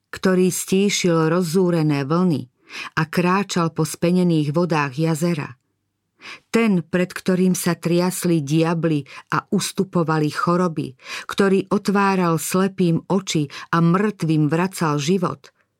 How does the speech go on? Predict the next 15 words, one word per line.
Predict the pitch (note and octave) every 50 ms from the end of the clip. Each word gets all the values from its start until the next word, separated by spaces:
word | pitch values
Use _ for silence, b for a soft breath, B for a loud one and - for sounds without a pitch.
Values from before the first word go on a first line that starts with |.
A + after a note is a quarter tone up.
| _ _ _ _ _ _ _ _ _ _ _ _ _ -
zomiera | E3 D3 C3+ F#3 G3 G3 G3 G3 G3 G3+ G3+ G#3 G#3+ G3 -
ako | - F3 E3+ - - F3+ E3+ D#3 D3
dobrovoľná | B2 F#3 G3+ F#3+ F#3+ A#3 A3+ G#3+ F3 F3 E3+ E3+ D#3+ D#3+ D#3+ D3+ D3+ - -
obeť | - G3 E3+ D3+ F3 D#3 D3+ D3+
na | D#3 E3 F3 F3+
kríži | - - F3+ F3+ F3 F3 E3+ D3 F3 E3+ E3+ E3 - _ _ _ _ _ _ _ _ _ _ _ _ _ -
z | D#3 - E3
lásky | D#3+ D#3+ E3 F3 F3+ F3+ E3 - - - - F3 E3
k | - - -
tebe. | - - F#3 F3 D#3 A#2 F#2+ F#2 - _ _ _ _ _ _ _ _ _ _ _ _ _ _ _ _ _ _ _ _ _ _ _ _ _ _ -
On, | F#3+ G#3+ A3 G3 E3 D3 C#3+ _ _ _ _ _ _ _ _ _ _ _ _ _ _ _ _ _ _ -
ktorý | - - - G3 F#3+ F#3 F#3 E3+
sníma | - - - F#3+ F#3+ G3+ G3+ F#3+ E3+ D#3+ D#3 D3+ D#3+
hriech | E3+ F3+ F3 D#3+ - -
sveta, | - - - D#3 E3 E3+ E3 - - - -